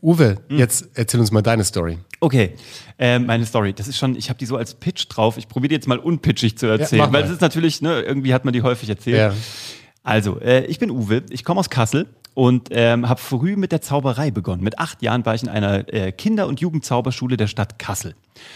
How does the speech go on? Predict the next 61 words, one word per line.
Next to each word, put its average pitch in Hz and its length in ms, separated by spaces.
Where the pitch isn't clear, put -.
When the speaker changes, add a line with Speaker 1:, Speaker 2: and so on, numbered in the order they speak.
Speaker 2:
Und 104 60
das 95 100
war 110 100
so 107 60
ein 101 60
Projekt, 110 280
was 104 100
für 113 120
Kids - 240
gemacht 110 240
wurde, 104 160
die 98 100
auf - 140
der 95 120
Straße 98 540
<laughs> - 20
waren, 110 220
sozusagen. 101 440
Speaker 1:
Mhm. 101 120
Speaker 2:
Das, - 180
äh, 101 200
ich - 120
war 107 120
nie 123 100
auf 110 80
der 113 80
Straße, 113 360
aber 104 140
das 107 120
wu-, 120 160
wurde 135 160
es 120 100
irgendwann 127 220
mal 113 100
verkauft, 127 400
so 135 100
als 107 140
Sozialprodukt 123 760
oder 104 140
Projekt. 110 480
Aber 123 160
das 139 140
war 160 160
cool, 180 140
weil 107 100
als - 120
die 107 60
Zauberei 151 440
in 131 60
mein 95 100
Leben 95 200
gekommen 101 300
ist, 139 140
hat 110 100
sich - 160
alles 101 220
geändert. 101 360
Speaker 1:
Mhm. 104 80
Speaker 2:
So, 101 120
ne? 123 120
Weil 107 220